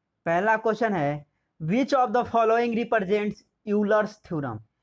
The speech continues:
कौन सा यूलर्स थ्योरम रिप्रेजेंट करता है? तो क्या हो जाएगा आपका both A and C, पहला भी डिनोट करता है और तीसरा भी डिनोट करता है, तो क्या हो जाएगा ऑप्शन डी, both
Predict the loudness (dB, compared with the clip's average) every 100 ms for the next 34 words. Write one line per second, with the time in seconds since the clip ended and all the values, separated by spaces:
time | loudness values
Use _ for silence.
0 | _ _ _ _ -2 0 -2 -2 0 2
1 | 0 2 0 -2 -4 -2 -2 -2 -2 -2
2 | -6 -4 -6 -4 -8 -8 -16 -20 _ _
3 | _ _ _ -12 -6 0 0 2 0 2
4 | 0 0 -10 _ _ _ -20 _ _ _
5 | _ _ _ -6 -6 -2 0 0 2 2
6 | 4 2 -2 0 2 2 0 0 0 -2
7 | -6 -4 -4 -6 -6 -2 0 0 0 -2
8 | -4 -6 -4 -4 -2 -2 -2 -2 -2 -2
9 | -6 _ _ _ _ _ _ _ _ _
10 | _ _ _ _ -8 -4 -2 0 -2 -4
11 | -6 -6 -6 -6 -6 -8 -10 -16 -20 _
12 | _ _ -16 -6 -4 -4 -2 0 0 -2
13 | -4 -4 -4 -2 -2 -4 -8 _ _ _
14 | _ -6 0 2 2 0